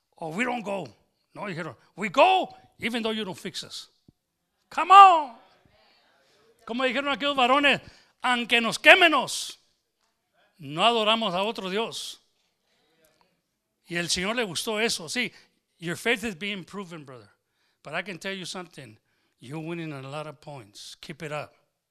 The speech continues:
Keep it up. In the name of Jesus. And if God doesn't answer you, boy, brother,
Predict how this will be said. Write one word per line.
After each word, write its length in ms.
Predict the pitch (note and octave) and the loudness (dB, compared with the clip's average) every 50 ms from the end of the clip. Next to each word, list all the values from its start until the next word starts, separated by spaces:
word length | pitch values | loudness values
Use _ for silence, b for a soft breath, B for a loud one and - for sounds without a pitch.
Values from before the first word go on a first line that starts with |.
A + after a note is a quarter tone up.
| _ _ _ _ _ _ _ _ _ _ _ _ _ _ _ _ _ _ _ _ _ | _ _ _ _ _ _ _ _ _ _ _ _ _ _ _ _ _ _ _ _ _
Keep 240 | - E3+ D#3 - | -14 -14 -12 -10
it 100 | F3 D#3+ | -8 -6
up. 240 | F3 E3+ D3+ - _ _ _ _ _ _ _ _ _ _ _ _ _ _ _ _ _ _ _ _ _ _ _ _ _ _ _ _ _ _ _ _ _ _ _ _ _ _ _ _ - | -6 -6 -6 -8 _ _ _ _ _ _ _ _ _ _ _ _ _ _ _ _ _ _ _ _ _ _ _ _ _ _ _ _ _ _ _ _ _ _ _ _ _ _ _ _ -20
In 140 | - - B2+ | -20 -20 -18
the 100 | B2 B2 | -18 -18
name 160 | C#3 C#3+ D3 | -16 -16 -16
of 80 | D3+ C3+ | -14 -14
Jesus. 580 | - D3+ D#3 C#3 A#2+ - - _ - - - _ _ _ b b b b b b b b b b _ | -12 -14 -12 -14 -14 -16 -18 _ -20 -20 -20 _ _ _ b b b b b b b b b b _
And 140 | F3+ F3+ F#3 | -8 -6 -6
if 100 | F#3 D#3 E3 | -6 -4 -2
God 200 | F3 A#3 D4 D4+ | 0 0 2 2
doesn't 280 | D#4 D4+ A#3+ B3+ C4+ C4 | 2 0 0 -2 -4 -4
answer 400 | C4 D#4 E4+ C#4+ - - A3+ A#3 | -4 -6 -6 -6 -8 -10 -10 -12
you, 120 | G3 E3+ | -14 -16
boy, 220 | D3 D3 B2+ A#2 - _ _ _ _ _ | -16 -18 -20 -20 -20 _ _ _ _ _
brother, 320 | - F#3+ F3+ D3+ C3+ - | -8 -8 -8 -8 -10 -14